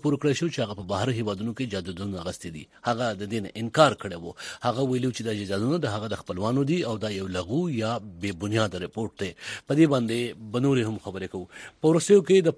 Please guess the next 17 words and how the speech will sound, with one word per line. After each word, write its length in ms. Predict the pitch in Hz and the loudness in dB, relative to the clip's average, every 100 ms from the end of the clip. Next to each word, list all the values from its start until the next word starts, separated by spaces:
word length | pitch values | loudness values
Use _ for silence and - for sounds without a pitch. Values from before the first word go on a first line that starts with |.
| 123 | 4
پاکستان 540 | - 113 151 165 170 | 2 0 4 4 4
په 220 | 151 147 | 2 2
خبریالانو 580 | 127 120 120 127 135 135 | 2 -2 0 0 2 0
د 80 | 120 110 | 0 0
اضافې 260 | 107 - | -2 -2
وروسته 280 | 120 117 - | -4 -4 -4
دا 120 | 110 | -2
غنه 160 | 104 107 | -2 -2
موږ 140 | 107 | -4
دا 60 | 107 | -4
تپوس 360 | 101 95 107 127 | -6 -8 -8 -8
وکړو 160 | 185 | -8
چې 160 | - - | -8 -8
صحافت 440 | 101 104 185 - | -8 -6 -6 -6
لپاره 280 | 127 113 101 | -4 -2 -2
دا 100 | 98 | -4
خبره 320 | - 95 104 | -8 -8 -8